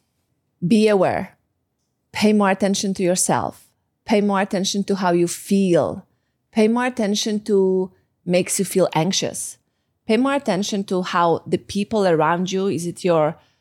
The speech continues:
man that you are dating, your spouse, or your friends, or your boss, or your girlfriends,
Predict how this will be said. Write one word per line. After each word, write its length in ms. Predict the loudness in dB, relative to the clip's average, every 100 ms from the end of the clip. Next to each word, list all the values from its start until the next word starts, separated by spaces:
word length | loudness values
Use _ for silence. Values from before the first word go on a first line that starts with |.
| _ _ -4
man 200 | 0 2
that 200 | 2 2
you 80 | 0
are 80 | 2
dating, 420 | 0 0 0 -2
your 100 | -2
spouse, 600 | -2 0 2 2 -2 -4
or 140 | -4 -2
your 120 | -2
friends, 460 | -2 -2 -2 -4 -4
or 60 |
your 140 | -4 -4
boss, 340 | -2 -2 -2
or 80 | -2
your 160 | -2
girlfriends, 520 | -2 -2 -2 -2 -4